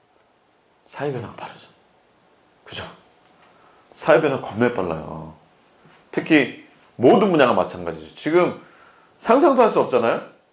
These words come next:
제가 가끔 여러분들한테 "야, 나 I love school 했어.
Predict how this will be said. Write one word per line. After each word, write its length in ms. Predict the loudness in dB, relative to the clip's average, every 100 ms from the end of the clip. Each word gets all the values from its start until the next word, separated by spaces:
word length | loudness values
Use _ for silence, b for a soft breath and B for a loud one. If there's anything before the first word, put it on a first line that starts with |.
| _ _ _ _
제가 520 | 0 4 4 4 0 -4
가끔 320 | -6 -2 0
여러분들한테 720 | 2 2 0 -2 -2 -4 -10 -12 _ _ _ _ _ _ _ _ _ _ 0
"야, 160 | 2
나 240 | 2 0 0
I 100 | 0
love 240 | 0 0
school 360 | -6 -8 -6 -4
했어. 540 | -2 -2 -2 -8